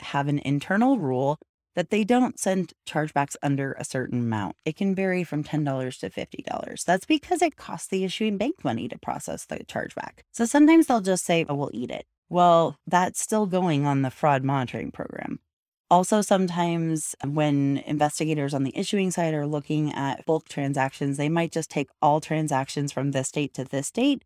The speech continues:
and claim them as fraud, even if some of those transactions were done by the legitimate cardholder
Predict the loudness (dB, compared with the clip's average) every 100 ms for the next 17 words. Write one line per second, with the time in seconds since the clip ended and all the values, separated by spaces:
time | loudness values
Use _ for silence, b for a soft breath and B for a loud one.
0 | _ -4 -2 0 0 2 2 0 -2 -2
1 | 0 2 2 -2 -4 -2 0 0 0 -2
2 | -8 -2 2 4 2 0 -2 -2 -2 0
3 | -2 -2 -2 -2 -2 -2 0 0 2 0
4 | 0 0 0 0 0 0 -2 -4 -2 0
5 | 0 0 0 0 -2